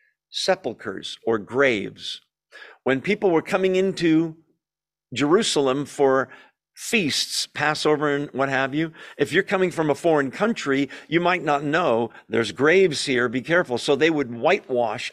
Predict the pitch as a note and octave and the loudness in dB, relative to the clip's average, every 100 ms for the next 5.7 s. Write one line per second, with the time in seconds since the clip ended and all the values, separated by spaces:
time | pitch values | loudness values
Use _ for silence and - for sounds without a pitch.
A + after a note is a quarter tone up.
0 | - A#2+ C#3 C3+ D#3 C3+ C3 B2+ - B2 | -2 0 0 0 0 0 -4 -6 -6 -8
1 | G#2+ C#3+ D#3+ D3 D3 E3 D#3+ C#3 A#2+ B2+ | -2 0 2 2 0 0 -2 -4 -2 -4
2 | A#2+ C3 B2 - - - - D#3 C#3 C3 | -2 0 0 -2 -12 -12 -2 2 4 4
3 | B2+ B2 B2 A2+ F#2+ D#3+ E3 E3+ - - | 2 0 -4 -6 0 2 4 2 -2 -14
4 | B2+ C#3+ A#2 B2 - B2 D3 - D3 C#3+ | -6 -4 -2 -2 -2 -2 -4 -6 -6 -4
5 | C#3 G#2 A#2 - A#2 A2 | -4 -6 -8 -8 -8 -8